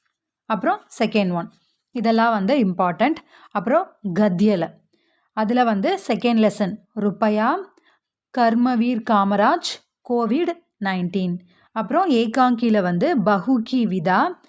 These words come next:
பரிவர்த்தன். நெக்ஸ்ட் கஹானி மிட்டாயிவாலா, தேஷ்பக்த். நெக்ஸ்ட் ஜீவனில பண்டித் மதன் மோகன்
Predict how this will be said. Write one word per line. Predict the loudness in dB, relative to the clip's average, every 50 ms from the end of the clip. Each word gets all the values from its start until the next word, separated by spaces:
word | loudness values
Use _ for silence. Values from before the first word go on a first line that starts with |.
| _ _ _ _ _ _ -10
பரிவர்த்தன். | -8 -4 -4 -2 -2 -2 -4 -6 -6 -6 -4 -4 -4 -6 -8 _ -16 -16 -16 -16 -16 -20 -20 -20 _ _ _ _ _ _ _ _ _ _ _ _ _ _ _ _ _ _ _ _ _ _ _ _ _ -6 -6
நெக்ஸ்ட் | -4 -4 -6 -6 -2 -2 -2 0 2
கஹானி | 0 0 2 2 2 2 2 0 -4 -8 -10 _ _ _ _ _ _ _ _ _ _ _ -8
மிட்டாயிவாலா, | -6 -6 -2 0 0 2 2 0 -2 -2 -2 -2 -2 -2 -2 -2 -2 -2 -2 -2 -2 -4 _ _ _ _ _ _ -6 0
தேஷ்பக்த். | 2 2 2 2 0 -2 -2 -2 -2 -2 -2 -6 -14 -14 -14 _ _ _ _ _ _ _ _ _ -12
நெக்ஸ்ட் | -8 -8 -8 -8 -6 -2 -2
ஜீவனில | -2 2 2 2 2 4 4 4 4 4 4 2 2 2 0 0 -2 -8 _ _ -20 _ _ _ -2 0
பண்டித் | 2 2 2 2 0 -2 -2 0
மதன் | 0 2 2 2 0 2 2 2
மோகன் | 2 2 2 2 2 2